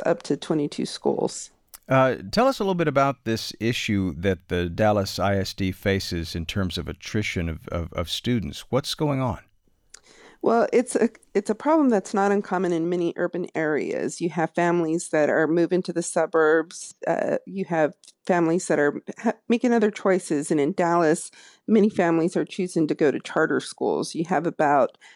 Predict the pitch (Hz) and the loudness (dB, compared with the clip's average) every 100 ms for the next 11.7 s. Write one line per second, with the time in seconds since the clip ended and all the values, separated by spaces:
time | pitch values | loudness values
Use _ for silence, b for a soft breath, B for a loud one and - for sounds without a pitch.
0 | B 170 180 185 - 165 170 165 160 160 | B 2 2 2 0 0 2 0 0 -2
1 | 156 - 208 180 151 - 190 151 156 131 | -6 -6 -2 0 -2 -4 -4 0 0 -2
2 | 135 185 147 127 139 - 165 - 147 147 | -4 -4 -2 0 -2 -4 -6 -2 2 2
3 | - 98 156 - 160 117 - - 139 104 | 2 0 -2 -2 2 2 2 -2 -4 -4
4 | 98 156 - - - 190 196 - - 85 | -6 -10 -12 -10 -2 0 -2 -6 -6 -2
5 | 82 151 - B B B B 190 170 165 | 0 -2 -4 B B B B 2 4 4
6 | 175 170 180 180 - 156 - - 175 170 | 2 4 4 4 2 -2 -2 -2 0 2
7 | 147 - 190 185 170 147 135 135 117 160 | 2 0 -4 -2 -2 -2 -2 -4 -6 -8
8 | - 254 240 - - - - 143 - - | -4 -2 -2 -2 -2 -2 0 0 -2 -2
9 | 202 185 - 160 135 - 185 - 175 147 | 0 -2 -2 -4 -4 -4 -4 -4 -4 2
10 | 127 123 127 127 - 160 160 127 - - | 2 2 2 0 0 0 0 0 0 -2
11 | 160 180 175 165 - - | -2 0 2 4 2 0